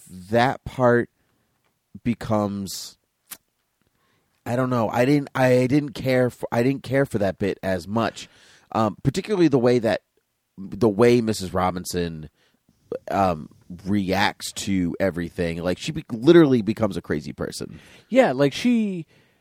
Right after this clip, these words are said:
Speaker 2: like, he te-, like, she, <laughs> well, hopefully you don't need your
Speaker 1: I
Speaker 2: book
Speaker 1: hope I don't
Speaker 2: anymore.
Speaker 1: need my notebook anymore
Speaker 2: Yeah.
Speaker 1: because the cat has decided to play with it. <laughs>
Speaker 2: Um, so, like, she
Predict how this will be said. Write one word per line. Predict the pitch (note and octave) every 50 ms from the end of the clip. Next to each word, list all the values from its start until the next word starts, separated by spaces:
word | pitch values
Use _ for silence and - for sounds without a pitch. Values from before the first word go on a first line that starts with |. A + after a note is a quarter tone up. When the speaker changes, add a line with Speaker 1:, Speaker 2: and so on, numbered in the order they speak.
| _ _ _ _ _ _ _ _ _ _ _ _
Speaker 2:
like, | - E3+ E3 D3 C#3 A#2+ A2
he | - - - - - A3+ B3+ A#3+
te-, | G#3 - - G#3 F#3+ E3 -
like, | - D3+ C#3 C3+ B2 A#2
she, | - - - F3 F3+ F3+ F3+ F3+ E3+ D#3+ C#3+ - - - - - -
<laughs> | - - - - -
well, | B2 A#2+ A2 - _ _ _ _ _ _ - - _ -
hopefully | C#3 C#3 D#3 D#3+ D3+ C#3
you | C#3
don't | C3 C3 B2+ B2+ B2
need | A#2
your | A2+ -
Speaker 1:
I | -
Speaker 2:
book | -
Speaker 1:
hope | A2 G2+
I | C3 B2
don't | A#2+ B2
Speaker 2:
anymore. | B2+
Speaker 1:
need | C3+ B2+
my | A#2 A2
notebook | A#2 C#3 - B2+ F2+ F2
anymore | F2 F2 F2 F2 E2+ F#2+ C#3
Speaker 2:
Yeah. | C#3+ C3
Speaker 1:
because | A#2+ G2 F2+ E2+
the | - -
cat | - G2+ G2 F#2+ F#2
has | F#2 F2+
decided | - F2+ - F2+ F2 G2 G#2 G#2+ G2
to | - -
play | - - D#2+ D#2 D2+
with | D2 D2+ D#2+
it. | - - -
<laughs> | - - - - - - - _ -
Speaker 2:
Um, | - C3+ C3 A#2+ G#2+ G#2 F#2+ F#2 F2 - _ _ _ _ - - - - _ _
so, | - - G3+ G3
like, | F3+ E3+ E3 D#3+ D3+ D3 C#3 C3+ - _ _ _ _ _ _ _ _ _ -
she | - - - - - - - - - G#3+ A#3 A3+ A3+ A3+ A3+ A3 G#3+ G#3+ G#3+ G#3 G#3 G3+